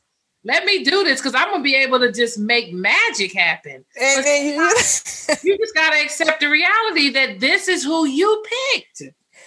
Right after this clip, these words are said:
Speaker 2: So then when people, 'cause I hear of some people saying, "Okay, well, if I have an L L C or an S corp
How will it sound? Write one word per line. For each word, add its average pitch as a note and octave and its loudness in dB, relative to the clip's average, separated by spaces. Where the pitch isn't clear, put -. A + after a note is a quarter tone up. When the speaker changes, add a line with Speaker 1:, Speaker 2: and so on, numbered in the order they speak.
Speaker 2:
So E4 2
then D#4+ 0
when D4 0
people, C#4+ 2
'cause B3 2
I C#4+ 4
hear D#4+ 2
of C4 0
some C4 -2
people B3 -2
saying, A3+ 0
"Okay, A3+ 2
well, A3 2
if G3 -4
I A3+ 4
have A#3 2
an G3 -8
L G3 2
L A#3 4
C G#3+ -4
or F3 2
an E3+ -6
S G3 0
corp F#3+ 0